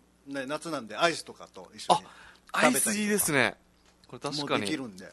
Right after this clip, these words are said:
Speaker 2: 組み合わせとして最高だ。
Speaker 1: うまい。
Speaker 2: もう本当にダイレクトにさつまいもの甘み。
Speaker 1: うん。そうそうそうそう。
Speaker 2: 風味。鼻から抜けていく。美味しい。
Speaker 1: <laughs> 鼻から抜けていく。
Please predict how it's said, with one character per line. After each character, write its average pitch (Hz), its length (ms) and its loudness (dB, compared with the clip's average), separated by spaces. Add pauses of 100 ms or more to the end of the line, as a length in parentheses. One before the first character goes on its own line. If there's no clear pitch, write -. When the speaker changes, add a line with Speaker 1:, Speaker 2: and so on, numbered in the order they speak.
Speaker 2:
組 131 200 -8
み 139 80 -2
合 135 80 0
わ 135 60 -2
せ 139 140 -6
と 131 100 -4
し - 80 -8
て - 60 -8
最 120 200 0
高 120 200 -2
だ。 98 80 2
Speaker 1:
う 85 60 -4 (300)
ま 143 180 0
い。 - 80 -4 (160)
Speaker 2:
も 113 80 -12
う - 20 -4
本 196 120 -2
当 185 120 -4
に 135 80 -4
ダ 185 140 6
イ 262 100 4
レ 240 80 2
ク - 80 -8
ト - 100 -2
に 135 60 2
さ 131 140 0
つ 156 160 -2
ま 143 160 4
い 143 80 4
も 135 140 2
の 123 240 0 (180)
甘 120 260 4
み。 117 220 -4 (480)
Speaker 1:
う - 20 -20
ん。 - 40 -20
そ 190 140 0
う - 20 -2
そ 139 140 -6
う 123 40 -8
そ - 140 -12
う 104 40 -14
そ - 140 -16
う。 - 40 -12
Speaker 2:
風 127 220 0
味。 117 260 -2 (640)
鼻 113 260 -6
か 113 100 -4
ら 104 60 -6
抜 101 120 -8
け 101 100 -4
て 104 100 -4
い 95 60 -4
く。 82 240 -16 (220)
美 127 80 -2
味 123 80 -2
し 120 280 -2
い。 - 40 -6 (380)
Speaker 1:
<laughs> - 340 -2
鼻 110 180 -16
か 107 80 -14
ら 107 80 -10
抜 101 80 -10
け 92 140 -14
て 85 120 -20
い 78 60 -20
く。 - 120 -20